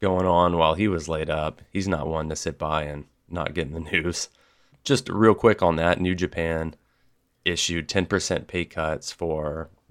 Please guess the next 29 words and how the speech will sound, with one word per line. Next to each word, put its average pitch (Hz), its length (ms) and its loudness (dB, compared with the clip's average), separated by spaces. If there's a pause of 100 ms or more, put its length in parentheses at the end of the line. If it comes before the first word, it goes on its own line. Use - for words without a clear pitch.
a - 40 -16
three-month 101 460 2
period 82 300 -4
this 76 120 -6
summer 78 280 -4
for 82 280 -2
Ibushi, 95 600 -2 (800)
the 92 120 -2
New 104 200 2
Japan 123 420 -2 (100)
company 101 340 -6
president. 82 920 -4 (460)
So - 100 -2
I 98 60 4
guess 131 200 0
this 180 180 -2
is, 92 200 -2 (480)
penalty 104 300 0
is 80 100 -6
coming 98 240 0
down 87 220 2
from 78 200 -4
Bushiroad 80 720 0 (800)
rather 85 280 2
than 80 260 -2
New 85 120 0
Japan 82 360 -4
leadership 80 440 -6
proper. 78 480 -6